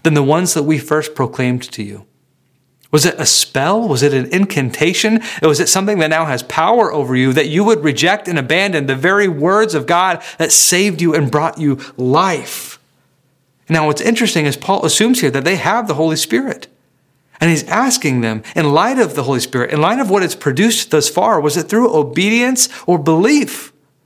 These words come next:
It was belief. It was belief, it was faith, it was trust. And now he says, "The tightrope walker, man, he's brought you so far.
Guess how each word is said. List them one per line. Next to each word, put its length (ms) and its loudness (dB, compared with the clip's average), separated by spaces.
It 40 0
was 140 -2
belief. 720 -2
It 20 -2
was 120 0
belief, 480 0
it 40 -6
was 200 -4
faith, 360 -2
it 60 -2
was 180 -4
trust. 600 -4
And 100 -2
now 220 0
he 60 -2
says, 260 -2
"The 200 -8
tightrope 480 -2
walker, 380 -2
man, 140 -2
he's 100 0
brought 340 -2
you 120 -2
so 240 -2
far. 400 -2